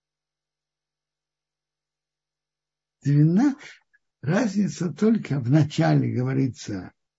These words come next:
кто принес, какой день принес,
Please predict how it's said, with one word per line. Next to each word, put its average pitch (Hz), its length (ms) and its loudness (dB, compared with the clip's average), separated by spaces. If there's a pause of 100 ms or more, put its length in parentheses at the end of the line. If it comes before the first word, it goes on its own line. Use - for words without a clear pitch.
(680)
кто 151 280 2
принес, 120 680 -2 (240)
какой 123 380 -4
день 117 280 0
принес, 117 640 -4